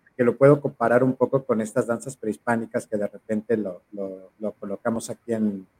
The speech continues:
eh, en México, en varias partes, ¿qué tanto la Wicca sí puede llegar a ser un, una parte real? Porque ya lo ha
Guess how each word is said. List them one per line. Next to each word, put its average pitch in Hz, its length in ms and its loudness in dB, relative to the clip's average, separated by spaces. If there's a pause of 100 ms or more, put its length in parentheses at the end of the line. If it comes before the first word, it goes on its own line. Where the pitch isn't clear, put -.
(520)
eh, 104 540 -6
en 117 140 -4
México, 127 400 2
en 113 100 4
varias 107 280 4
partes, 113 540 -2 (440)
¿qué - 80 -6
tanto 170 800 6 (320)
la 117 240 4
Wicca 160 680 8 (800)
sí - 280 0
puede 185 380 8
llegar 131 400 6
a 131 120 6
ser 120 460 4 (520)
un, 120 540 -2 (100)
una 127 220 2
parte 120 300 4
real? 208 360 6
Porque 110 300 0
ya 135 140 10
lo 185 120 8
ha 180 200 8